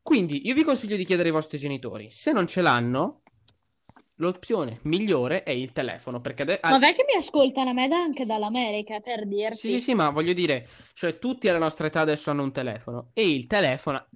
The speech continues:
Speaker 1: ok, il Nokia, ok, avete il Nokia che fa cagare di, ne ha manco la videocamera,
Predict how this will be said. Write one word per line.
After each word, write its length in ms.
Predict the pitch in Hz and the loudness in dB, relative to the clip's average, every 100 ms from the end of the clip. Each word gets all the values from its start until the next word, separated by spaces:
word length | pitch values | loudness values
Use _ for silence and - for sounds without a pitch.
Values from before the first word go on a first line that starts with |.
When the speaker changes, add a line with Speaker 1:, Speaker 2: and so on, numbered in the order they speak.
| - - | -20 -8
Speaker 1:
ok, 680 | 156 190 202 165 160 160 147 | -6 -4 -4 -2 0 -2 -4
il 300 | 156 147 165 | -8 -8 -4
Nokia, 680 | 165 165 - 175 190 226 | 0 0 -2 -2 0 0
ok, 220 | - 165 180 | -4 -8 -4
avete 380 | 156 143 160 151 | -2 -2 -4 -4
il 140 | 170 | -4
Nokia 420 | 185 143 - 147 | -2 -4 -4 -10
che 180 | 143 139 - | -10 -16 -18
fa 100 | - | -18
cagare 520 | - 160 156 143 156 | -12 -6 -2 0 -2
di, 300 | 151 135 127 127 | -4 -8 -10 -8
ne 100 | 139 | -4
ha 260 | 143 151 143 | -2 -2 -2
manco 280 | 156 160 | -4 -4
la 80 | 147 | -6
videocamera, 560 | 147 196 156 151 180 | -6 -6 -6 -4 -4